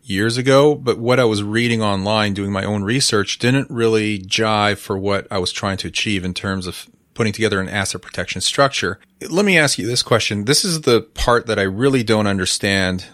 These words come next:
It's my understanding from other resources and asset protection attorneys that you're better off having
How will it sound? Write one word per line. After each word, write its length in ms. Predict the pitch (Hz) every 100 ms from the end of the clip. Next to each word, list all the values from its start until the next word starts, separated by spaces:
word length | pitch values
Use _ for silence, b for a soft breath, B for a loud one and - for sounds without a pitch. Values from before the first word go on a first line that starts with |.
| _
It's 260 | 147 131 -
my 280 | 135 165 220
understanding 800 | 185 - 139 131 127 123 123 -
from 500 | - 135 117 110 110 -
other 240 | 131 131
resources 960 | 113 117 113 110 104 - 110 107 - - - -
and 180 | 107
asset 320 | 113 110 - -
protection 400 | 95 107 - 104
attorneys 380 | - 107 101
that 320 | 98 104 101 -
you're 160 | - 123
better 340 | 107 143 156
off 220 | 113 113 -
having 580 | 120 110 107 107 107